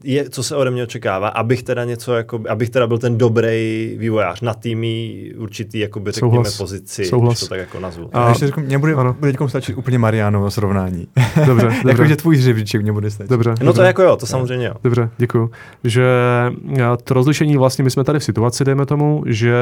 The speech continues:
Speaker 2: eh, jsem nadějný junior, anebo jsem junior a já si chci ujistit, že za půl roku, když budu mít nějaký performance review nebo nějaký pokec, tak,
Speaker 1: Mhm.
Speaker 2: eh, chci dostat, že jsem dobrý,
Speaker 1: Jo,
Speaker 2: jo.
Speaker 1: přesně tak.
Speaker 2: Takže, eh, anebo dokonce, že možná chci povýšit na nějakýho jako skoro mida nebo něco podobného.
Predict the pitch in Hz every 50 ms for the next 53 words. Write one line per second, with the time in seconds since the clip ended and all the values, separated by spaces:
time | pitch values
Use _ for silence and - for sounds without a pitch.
0 | 123 123 123 123 120 120 120 120 120 - - - - 120 120 117 117 117 117 -
1 | - - - 139 123 117 117 117 131 127 139 135 123 113 110 113 120 127 143 143
2 | - 127 120 117 117 113 - 135 113 107 107 113 120 123 131 139 143 135 - -
3 | - - - - - - 120 117 113 113 113 113 117 113 - 143 - - 110 117
4 | 120 - - 120 113 110 117 117 - 127 117 113 - 123 120 110 113 110 120 120
5 | 120 117 117 - - 117 - 113 - 131 127 120 113 110 107 113 117 123 131 131
6 | 117 110 113 113 110 107 - 127 127 107 98 - 127 131 127 - - 113 113 110
7 | 95 110 123 117 113 113 110 - - - 113 113 107 - 120 110 104 117 117 113
8 | 110 107 - 117 107 107 104 104 104 98 104 110 - - 92 90 117 113 117 120
9 | 127 131 - - - 101 - 101 95 90 80 127 113 110 117 123 120 120 120 120
10 | 120 120 120 120 120 120 120 - - 120 120 117 113 113 113 - 123 127 131 127
11 | 120 120 127 117 120 110 117 113 113 113 120 113 110 - 123 113 110 110 110 -
12 | 117 107 110 107 110 110 107 104 - 123 113 113 110 110 - 110 - - - 110
13 | 104 107 107 113 107 107 104 107 110 107 - 110 - 101 104 104 110 113 110 123
14 | 127 127 127